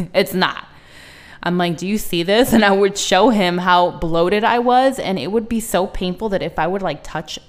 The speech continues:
my stomach a little bit, like, it would hurt, um, and it would hurt all night until the next morning. Um, and sometimes even the next morning I'd wake up and I'd still have some sort of pain going on. It was just, everything made me very,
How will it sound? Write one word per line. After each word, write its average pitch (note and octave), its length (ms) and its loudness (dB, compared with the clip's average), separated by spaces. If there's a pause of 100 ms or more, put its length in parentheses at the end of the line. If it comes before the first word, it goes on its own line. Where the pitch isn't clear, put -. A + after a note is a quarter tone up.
my E3 140 -12
stomach D3 480 -10 (160)
a F#3+ 40 -8
little G3+ 200 -6
bit, A3+ 360 -6 (420)
like, E3 260 -10 (120)
it - 200 -8
would E3+ 100 -4
hurt, - 600 -6 (280)
um, C#3 520 -8 (580)
and G3 140 -2
it F3 80 0
would E3+ 80 -4
hurt F#3 180 0
all F#3 160 0
night D#3+ 300 -4
until D3 240 -10
the D3+ 100 -8
next D3 260 -8
morning. C#3+ 460 -6 (600)
Um, D3+ 220 -2
and D3+ 140 -4
sometimes F#3 420 -2
even F3+ 140 -2
the E3 80 -4
next D#3 240 -6
morning D#3+ 240 -4
I'd D#3+ 160 -6
wake D#3+ 200 -8
up E3 160 -4
and D#3 120 -4
I'd D3 100 -6
still D#3 240 -8
have D3+ 160 -8
some D3+ 240 -6
sort D3 240 -8
of D3 160 -10
pain C#3+ 340 -6
going E3 280 -6
on. E3 260 -4
It - 120 -12
was D#3+ 140 -10
just, - 280 -12
everything D#3 420 -6
made C#3 180 -6
me C#3+ 120 -6
very, C#3 400 -12